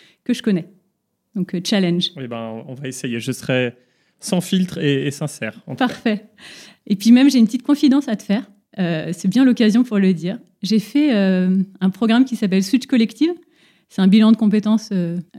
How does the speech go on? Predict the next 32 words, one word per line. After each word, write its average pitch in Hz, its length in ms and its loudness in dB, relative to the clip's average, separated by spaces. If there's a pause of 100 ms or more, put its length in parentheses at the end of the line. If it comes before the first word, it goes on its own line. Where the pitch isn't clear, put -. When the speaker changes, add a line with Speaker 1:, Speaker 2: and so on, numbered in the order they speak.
Speaker 1:
au 190 120 0
collectif. 202 480 -2 (380)
Et 208 100 2
on 202 80 6
nous 220 120 8
demande 269 320 8
de, 196 260 4
d'établir 220 440 2
son 220 140 0
panthéon. 254 380 2 (220)
Le 202 80 -2
panthéon 240 380 4
des 240 100 6
personnes 214 280 2
qui 247 120 0
t'inspirent, 214 500 -2 (440)
pro, 196 200 0
perso, 208 560 -4
euh, 170 100 -4
des 170 120 -2
personnes 208 360 2
vivantes, 196 480 2
mortes. 202 380 -4 (160)
<laughs> - 180 -16
Voilà, 202 200 2
c'est 214 160 -4
vraiment 202 480 2
ouvert. 220 300 2 (720)
J'ai 214 200 6
mis 277 100 10
dix 269 200 6
noms 277 200 6